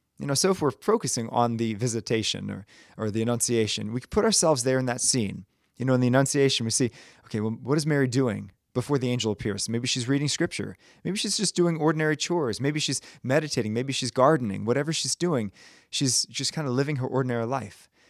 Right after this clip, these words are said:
And then we see this angel. What does the angel look like? Where does the angel appear? Does it come through the door, through the window? Do you just see a light?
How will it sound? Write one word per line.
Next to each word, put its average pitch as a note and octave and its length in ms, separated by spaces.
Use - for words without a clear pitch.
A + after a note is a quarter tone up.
And D3+ 140
then E3 80
we D#3+ 60
see E3+ 160
this C3+ 160
angel. C3+ 280
What C#3+ 140
does G3+ 140
the F#3+ 100
angel E3+ 240
look F3+ 180
like? G2+ 220
Where D3+ 160
does F#3 100
the E3 120
angel D3+ 200
appear? C#3+ 220
Does F#2+ 120
it G2+ 60
come B2+ 180
through B2+ 200
the A2 80
door, C#3+ 320
through B2+ 160
the G2+ 80
window? D#3+ 420
Do A#2 80
you G2+ 40
just B2 180
see B2+ 100
a G2+ 80
light? C#3 460